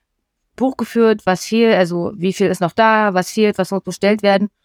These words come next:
Und dann wird in der Regel, je nach Verbrauch, einmal in der Woche, einmal im Monat bestellt. Und dann kommt die Lieferung. Und ich habe ja eine kleine Praxis und da macht es eine Helferin. Die ist dafür zuständig, guckt immer und, äh, führt ihre Listen und dann gibt's einmal im Monat eine Großbestellung.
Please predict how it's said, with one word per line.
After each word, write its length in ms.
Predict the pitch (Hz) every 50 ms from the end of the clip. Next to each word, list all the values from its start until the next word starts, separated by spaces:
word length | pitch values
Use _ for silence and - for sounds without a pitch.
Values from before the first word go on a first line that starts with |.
| _ _ _ _
Und 180 | - 180 175
dann 220 | 165 165 175 202 190
wird 140 | 196 190 185
in 100 | 180 180
der 160 | 170 165 160
Regel, 300 | 175 202 208 220 214 208
je 180 | 185 165 165
nach 180 | 170 175 170 170
Verbrauch, 600 | - - - 151 147 - 147 151 185 208 190 - _
einmal 220 | 165 180 180 165
in 80 | 156 165
der 140 | 160 151 185
Woche, 180 | 196 180 185
einmal 320 | 180 131 151 165 165 156 147
im 80 | 160
Monat 460 | 160 175 196 202 202 202 190 - - - _
bestellt. 460 | - - - - 185 214 269 311 - _ _ _ _ _ _ _ _ _ _ _ _ _ _ _ _
Und 100 | - 180
dann 120 | 180 180
kommt 240 | 170 190 175 175 170
die 320 | - 175 170 160 151 - - - 226 - _ _ _ _ _ -
Lieferung. 500 | 165 170 165 180 165 139 139 143 147 - _ _ _ _ _ _ _ _ _ _
Und 300 | - 185 185 175 170 -
ich 160 | - 190 - 214
habe 140 | 214 -
ja 40 | 190
eine 140 | 170 165 160
kleine 320 | - - 151 147 208 262
Praxis 540 | 262 - - 277 269 - - 294 294 285 -
und 200 | - 196 196 - -
da 200 | 185 175 190 196
macht 300 | 196 180 180 - - -
es 80 | 185 -
eine 360 | - - 147 156 170 175 160
Helferin. 500 | 156 143 147 - 160 139 147 139 139 131
Die 160 | - 113 117
ist 120 | 139 -
dafür 200 | 165 147 - 160
zuständig, 540 | - - 254 - - 247 240 240 240 233 - - _ _ _ _ _
guckt 240 | - 254 233 - -
immer 420 | 208 208 208 208 208 208 202 -
und, 300 | - 180 180 175 175 165
äh, 240 | - 175 170 165 165
führt 240 | 160 - 220 214 -
ihre 160 | 190 180 180
Listen 500 | 196 220 226 - - - 208 214 214 208
und 220 | 196 - 170 170 180
dann 200 | 170 175 185 180
gibt's 180 | 185 180 -
einmal 300 | 175 160 165 175 170 160
im 60 | 151
Monat 300 | 160 156 160 175 165 165 -
eine 60 | 135
Großbestellung. 720 | - - 185 196 - - - - 196 185 190 190 185 190